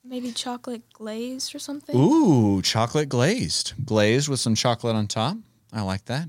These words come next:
Speaker 2: We're making everybody, everybody's mouth water as we talk about donuts right now. What is your favorite donut out there? Do you have a favorite donut? Maybe you like donut holes. Which,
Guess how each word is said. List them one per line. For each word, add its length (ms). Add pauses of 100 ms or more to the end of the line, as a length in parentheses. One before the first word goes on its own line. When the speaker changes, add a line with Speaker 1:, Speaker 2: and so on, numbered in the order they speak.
(100)
Speaker 2:
We're 100
making 340
everybody, 800 (720)
everybody's 500
mouth 300
water 420
as 200
we 80
talk 240
about 280 (320)
donuts 360
right 160
now. 200 (760)
What 120
is 140
your 140
favorite 320
donut 260
out 180
there? 300 (560)
Do 80
you 120
have 200
a 80
favorite 320
donut? 340
Maybe 380
you 160
like 240
donut 320
holes. 600 (260)
Which, 560